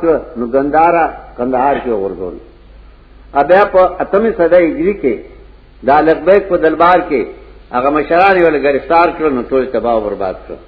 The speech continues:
او سبج کچو نو په دې ملک را پاره شو. ځای ول دنیا کې اور نه کړ. نسل یې ول ختم کړ. ذلت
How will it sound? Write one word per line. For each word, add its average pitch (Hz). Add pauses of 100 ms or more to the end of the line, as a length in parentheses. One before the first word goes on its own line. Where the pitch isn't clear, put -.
(800)
او 127
سبج 156 (100)
کچو 196
نو 170
په 139
دې 143
ملک 123
را 113
پاره 92
شو. - (1080)
ځای 190
ول 135
دنیا 113
کې 107
اور 107
نه 92
کړ. - (1080)
نسل 202
یې 170
ول 143
ختم 117
کړ. 87 (480)
ذلت 180